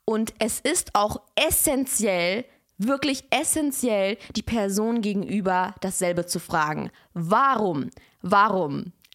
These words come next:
Bestes Beispiel, Blumen. Sagen wir zum Beispiel, du bist in einer Beziehung oder du hast gerade einfach jemanden und du wünschst dir unbedingt Blumen von der Person. Du fragst dich so, alle bekommen immer Blumen, warum bekomme ich eigentlich keine Blumen? So. Warum? Ich will auch Blumen.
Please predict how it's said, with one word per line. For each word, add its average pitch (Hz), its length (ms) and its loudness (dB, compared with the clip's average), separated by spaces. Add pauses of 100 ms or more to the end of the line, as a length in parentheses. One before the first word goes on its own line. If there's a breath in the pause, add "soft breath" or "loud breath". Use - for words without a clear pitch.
Bestes 311 460 -2
Beispiel, 214 640 0 (200)
Blumen. 180 800 0 (160)
Sagen 381 260 2
wir 311 80 -2
zum 254 140 0
Beispiel, 226 240 0
du 208 100 -2
bist 190 140 -4
in 190 80 0
einer 160 180 -2
Beziehung 156 560 -6
oder 196 260 0
du 208 160 -2
hast 214 180 -4
gerade - 140 0
einfach 170 200 0
jemanden 165 500 -4
und 196 240 -4 (240 loud breath)
du 208 160 -4
wünschst 311 240 -2
dir 240 80 -2
unbedingt 247 460 -2
Blumen 214 260 0
von 185 160 -4
der 165 80 0
Person. 180 340 -4
Du 196 60 -2
fragst - 320 -2
dich 269 80 -10
so, 285 80 -2 (400 loud breath)
alle 427 240 0
bekommen 320 320 0
immer 254 160 2
Blumen, 302 380 0
warum 269 260 0
bekomme 370 340 -2
ich - 140 0
eigentlich 220 380 0
keine 180 240 -2
Blumen? 160 480 -2
So. 151 400 -4 (200)
Warum? 392 240 0
Ich 381 120 -2
will - 80 -2
auch - 220 0
Blumen. 160 520 -4